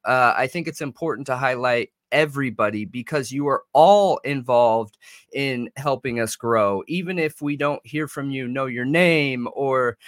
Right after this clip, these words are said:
you know, make emotes because you're invested in the chat in that way, um, you're equally appreciated here. So thank you all.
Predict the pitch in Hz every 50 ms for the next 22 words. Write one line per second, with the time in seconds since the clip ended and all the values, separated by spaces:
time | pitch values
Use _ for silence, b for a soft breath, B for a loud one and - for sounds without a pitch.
0 | B B B B 139 143 143 131 123 113 104 131 143 151 151 143 - - 143 139
1 | 135 139 160 180 170 - - - - - 143 139 127 - - 147 131 135 135 127
2 | 117 123 131 135 143 139 131 127 120 139 135 143 - - - 151 139 135 127 127
3 | - 110 135 131 131 127 127 123 113 - - 135 123 127 107 - 123 127 127 123
4 | 120 117 110 - 117 120 123 123 117 110 110 107 101 - - 117 123 117 117 113
5 | 113 107 107 98 - 107 123 135 139 117 - 147 165 160 - - 151 143 143 135
6 | 120 104 - - 123 110 - - 107 101 98 98 98 98 92 95 - 101 95 92
7 | 90 - - 117 107 104 120 123 120 - - 123 117 - - 107 104 98 98 98
8 | 95